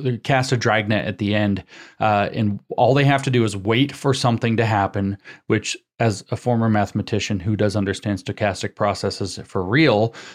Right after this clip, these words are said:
can tell you that with virtual certainty, they eventually come up. They shouldn't. We should hope they never do. But if something can go <laughs> wrong, eventually it will. It turns out isn't just Murphy's Law.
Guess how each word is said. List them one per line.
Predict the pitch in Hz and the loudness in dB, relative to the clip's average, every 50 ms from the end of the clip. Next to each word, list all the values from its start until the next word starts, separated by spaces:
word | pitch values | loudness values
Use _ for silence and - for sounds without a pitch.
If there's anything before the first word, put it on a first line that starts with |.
| - _ | -10 _
can | - 131 110 - | -2 -2 0 2
tell | 156 175 185 170 | 4 4 4 4
you | 123 107 101 104 110 107 - | 4 2 2 2 0 -2 -2
that | - - 113 110 110 - - _ - 370 - _ _ _ _ _ _ _ - 143 139 170 175 170 165 - - _ - | 0 0 0 0 0 -4 -8 _ -18 -18 -18 _ _ _ _ _ _ _ -14 -14 -12 -12 -12 -14 -14 -16 -16 _ 2
with | 135 135 127 117 | 4 4 4 4
virtual | 113 117 120 117 113 - - 117 104 | 2 0 -2 -2 0 0 -2 -2 -2
certainty, | - - 104 98 104 95 - 107 | 0 -2 -2 -2 -2 -4 -4 -2
they | 101 104 110 | 0 0 0
eventually | 113 98 92 90 - - 98 98 98 | 0 -2 -4 -6 -6 -6 -6 -6 -4
come | - 127 135 170 | -2 0 2 2
up. | 170 - - - - - _ _ _ _ _ _ _ _ _ _ _ _ _ _ - | 2 0 -2 -8 -20 -20 _ _ _ _ _ _ _ _ _ _ _ _ _ _ -2
They | 120 120 | 0 0
shouldn't. | - - 180 165 117 120 156 151 - | 2 4 4 4 4 2 0 0 0
We | - 117 110 | 0 0 0
should | - - 117 | 0 0 0
hope | 104 120 135 131 - | 2 2 2 2 2
they | 113 107 | 0 2
never | 113 123 110 110 107 | 2 2 0 0 0
do. | 101 143 160 139 113 101 | 2 4 4 4 4 2
But | 92 110 107 95 - - _ _ _ _ _ _ - | 2 0 0 0 -2 -8 _ _ _ _ _ _ -2
if | - - - - | -2 -2 -2 -2
something | - - 135 120 117 135 123 120 117 110 117 - _ - | -2 -2 0 0 0 2 2 2 0 0 -4 -10 _ -4
can | - 131 120 120 113 | 0 2 2 2 2
go | 110 117 107 | 2 0 0
<laughs> | - - | 0 0
wrong, | - 123 110 104 - - | 0 2 2 2 2 0
eventually | 131 131 - - 117 - - 117 104 104 101 | 0 2 2 0 0 0 0 0 2 2 2
it | 98 - 110 | 0 0 0
will. | 117 143 139 117 110 110 - | 2 4 4 4 4 2 0
It | 92 - - | -2 -6 -6
turns | - - 123 117 104 117 | -2 -2 0 0 2 2
out | 101 - - 127 113 - - | 0 0 -2 -6 -4 0 2
isn't | 135 127 131 107 113 | 2 2 2 0 0
just | - 123 113 - - | 0 0 0 0 0
Murphy's | 113 104 98 - 104 98 - | -2 -2 -2 -2 -4 -4 -2
Law. | 95 101 98 95 101 110 - | 0 0 0 0 0 -2 -4